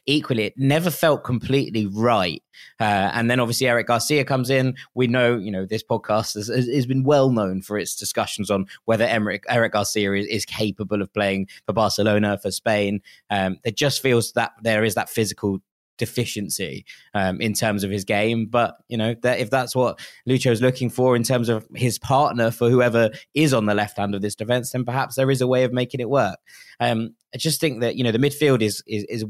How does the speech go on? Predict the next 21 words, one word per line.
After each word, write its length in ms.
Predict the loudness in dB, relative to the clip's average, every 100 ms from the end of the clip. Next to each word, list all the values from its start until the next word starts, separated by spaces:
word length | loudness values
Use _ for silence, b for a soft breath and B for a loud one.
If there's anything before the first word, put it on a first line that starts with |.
| -10
is 160 | -10 -2
wonderful. 540 | 0 2 0 0 0
There's 140 | 0 0
been 240 | 0 -2 B B B
so 400 | -6 0 4 4
much 300 | 4 2 0
of 100 | -2
it 160 | 0 -2
that 100 | -2
we've 200 | -2 0
really 220 | 0 0
enjoyed 360 | -2 -2 -2 0
watching. 380 | -2 -2 -4
We've 140 | -4 -6
enjoyed 400 | -4 -2 -2 -2
seeing 380 | -8 -8 -10 -16 _ -2
Gavi, 400 | 0 2 0 0
who 100 | -2
was, 180 | -4 -8
who 140 | -10
was 120 | -12